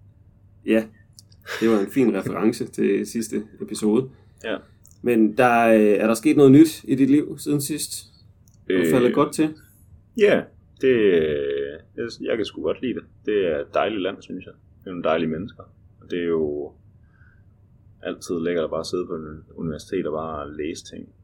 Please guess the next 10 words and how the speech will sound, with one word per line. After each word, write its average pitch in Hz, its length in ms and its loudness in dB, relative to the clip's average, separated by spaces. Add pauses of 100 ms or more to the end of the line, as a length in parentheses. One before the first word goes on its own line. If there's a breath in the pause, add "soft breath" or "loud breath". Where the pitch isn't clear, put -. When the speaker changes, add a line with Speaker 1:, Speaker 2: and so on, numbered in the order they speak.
Speaker 2:
og - 60 -20
skrive - 360 -14
ting. - 260 -20 (1120)
For - 80 -12
det 85 100 -6
kan 90 100 -2
jeg 78 60 -4
godt 80 200 -6
lide. 80 200 -12 (1120)
Speaker 1:
Ja, 143 220 2